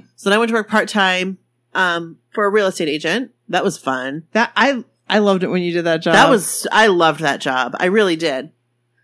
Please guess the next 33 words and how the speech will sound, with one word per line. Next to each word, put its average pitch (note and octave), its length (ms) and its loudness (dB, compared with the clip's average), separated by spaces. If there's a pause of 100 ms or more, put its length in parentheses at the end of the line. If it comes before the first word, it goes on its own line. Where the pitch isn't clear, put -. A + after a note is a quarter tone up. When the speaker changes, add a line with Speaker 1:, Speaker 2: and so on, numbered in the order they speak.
(160)
Speaker 1:
But G3 120 -6
then G#3 460 2
I F3+ 560 0
had F#3+ 160 0
an F3+ 80 2
opportunity F3 460 -4
to E3+ 120 -6
go D#3+ 320 0
back E3+ 280 0
to F#3+ 100 -8
my D#3+ 100 0
previous A3+ 400 -2
employer A#3+ 580 0
up E3+ 160 -6
here, C4 400 -2
and F#3 160 -4
now E3 120 -2
I'm E3 80 -6
a E3 40 -4
travel D#3 300 -2
agent C#3+ 380 -8
up - 160 -14
here. - 280 -18 (800)
And E3 540 -4 (600)
I A3+ 80 -2
know C4+ 80 2
I C4 100 2
left A3 180 0
some G#3+ 160 -2
out, F#3+ 140 0
but A#3 60 -4
that's A3+ 180 0
okay. D#3+ 440 -2